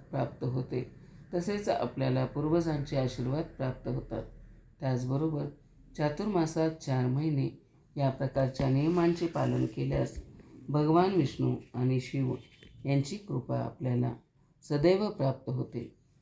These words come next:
जीवनात आनंद आणि समृद्धीत वाढ होते, घरात बरकत येते, तसेच आत्मविश्वास, त्याग, समर्पण आणि संयम ही भावना विकसित होते. त्यामुळे या चातुर्मासात हे चार महिने या नियमाचे पालन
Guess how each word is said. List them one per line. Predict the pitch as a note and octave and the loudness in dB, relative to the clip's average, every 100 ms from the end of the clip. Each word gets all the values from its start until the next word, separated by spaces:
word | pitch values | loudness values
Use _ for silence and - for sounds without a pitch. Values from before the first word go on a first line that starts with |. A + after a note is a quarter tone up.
| - | -12
जीवनात | C3+ D3 C#3 B2+ B2+ - - | -2 2 4 4 0 -2 -2
आनंद | B2+ C#3+ F3 | 2 2 4
आणि | D#3 C#3 C#3 | 2 2 0
समृद्धीत | - C3+ B2+ B2+ - - | 0 0 0 0 -2 -4
वाढ | D3+ C3 A#2+ | -2 -2 -2
होते, | C3+ - B2+ - - - - - - | -4 -6 -10 -10 -20 -20 -20 -14 -2
घरात | D#3 D3 C3 | 4 6 6
बरकत | C3 C3 - E3+ F3 | 2 0 -2 -4 -2
येते, | D3+ - - - - - - - | -2 -2 -8 -8 -20 -20 -16 -10
तसेच | G3 A3 G#3+ | -4 -2 0
आत्मविश्वास, | F#3 F3 - C3+ C3+ C3+ - C#3+ C3 C3 - | 2 2 2 0 0 0 -2 0 0 -2 -2
त्याग, | C3+ C3+ | 0 0
समर्पण | - C#3+ C3+ C3+ - C3+ - - _ _ _ | -2 0 2 2 0 -4 -4 -10 _ _ _
आणि | - E3+ F#3+ | 0 2 2
संयम | F#3 C#3 C3 B2 - - | 2 2 2 0 -2 -6
ही | C3 C3 | -2 0
भावना | C3 C3 C3+ | 2 2 2
विकसित | F3 D#3 - - D#3 D#3 | 0 -4 -6 -8 -8 -8
होते. | A#2+ B2+ - - - _ _ _ _ - | -8 -8 -10 -12 -20 _ _ _ _ -2
त्यामुळे | F3 F#3 F3+ D#3+ | 0 4 6 6
या | D3 | 6
चातुर्मासात | C#3+ C3+ C3 C3+ C3 C#3+ D3+ D3 C#3+ | 2 0 0 0 0 0 -2 -4 -4
हे | D3 C3+ | -6 -6
चार | - D#3 D#3+ | -2 0 2
महिने | D#3+ C#3 C3+ - - - - _ - E3 | 2 0 0 -4 -8 -20 -20 _ -6 2
या | F3 | 4
नियमाचे | G3 D#3+ C#3 C3 C3 C3+ | 4 4 4 2 -2 -6
पालन | - C#3 C3+ | -4 -2 -2